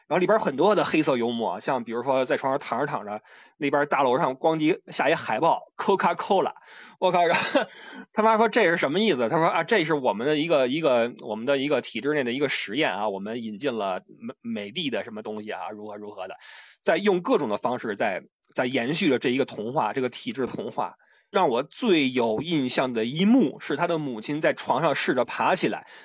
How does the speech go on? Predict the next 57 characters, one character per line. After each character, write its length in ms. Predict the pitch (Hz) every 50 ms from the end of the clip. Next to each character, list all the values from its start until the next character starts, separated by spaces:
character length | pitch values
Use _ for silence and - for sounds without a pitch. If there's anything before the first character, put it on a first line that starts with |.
| - -
下 300 | - - - 214 165 151
楼， 400 | 139 123 127 160 190 202 202 _ _ -
然 140 | - 185 190
后 40 |
突 200 | 180 - - 226
然 160 | 202 185 196 185
看 180 | - - 175
到 140 | 156 147 147
一 80 | 151 151
个 100 | 170 160
直 140 | - 160
升 180 | - 180 180 185
机 160 | 165 180 190
拆 320 | 185 - - - 208 208 185
了 100 | 160 160
一 120 | 175 180
个 100 | 185 190
列 220 | 208 208 190 165
宁 200 | 143 143 160 196
像， 360 | 214 202 - 220 156 131 - - _ _ - - - _ _ _ -
拉 240 | 202 202 208 208 196
着 80 | 196 190
那 100 | 185 165
个 80 | 175
像 480 | 170 - - - 226 190 147 117 113 - _
的 100 | - 143
上 220 | 139 - 220 165 170
半 160 | 160 143 147
身 160 | 143 185 185
儿 160 | 185 190 190 -
从 160 | - - 143
他 60 | 156
面 160 | 156 143 123
前 100 | 131 151
飞 320 | 160 156 - - 175 170 175
过， 220 | 147 127 110 -
那 140 | 165 190 180
个 100 | 170 165
列 220 | 165 196 202 190
宁 240 | 151 139 143 160 185
伸 360 | 175 - - 262 240 226 220
出 280 | 202 180 190 208 208 208
的 80 | 208 202
那 160 | 196 185 170
只 280 | 175 185 190 190 - _ _ - - 233 214 - _ _ _
钢 280 | - 233 214 208 220 196
铁 320 | - - - 120 95 -
巨 320 | 139 - - 214 160 143
臂 260 | 143 208 208 160 127 80
啊， 80 | - - - - _ -
然 140 | - - 120
后 80 | 139
那 120 | 143 151 147
只， 200 | 143 160 156 -
那 80 | - 165
只 160 | 156 185 185
手， 220 | 175 - - -